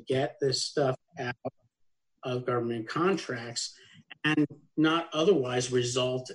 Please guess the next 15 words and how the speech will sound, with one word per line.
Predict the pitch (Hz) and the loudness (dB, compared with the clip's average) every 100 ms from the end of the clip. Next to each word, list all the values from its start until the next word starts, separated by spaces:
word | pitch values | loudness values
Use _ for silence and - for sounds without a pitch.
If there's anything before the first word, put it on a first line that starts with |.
| - | -10
in | 160 127 131 | -2 0 0
a | - | 0
giveaway | 120 120 143 160 135 127 123 | -2 6 6 8 4 4 2
to | 139 | 2
vendors, | 165 247 120 - | 2 0 -2 -4
because | 131 135 123 - - | -2 0 0 -4 0
the, | 131 - _ _ _ _ 123 | 0 -2 _ _ _ _ -6
the | 120 113 - _ _ | -4 -4 -8 _ _
pro | - 151 147 | 2 6 6
for | 151 - 117 | 4 0 -4
the | 120 | -6
quid | - 147 143 123 165 | 2 4 4 2 -2
is | 127 135 147 131 131 127 - | -2 -2 4 8 8 8 2
that, | 127 123 131 - _ _ _ - | 4 4 2 -4 _ _ _ -4
um, | 135 123 123 123 120 | 4 6 6 4 0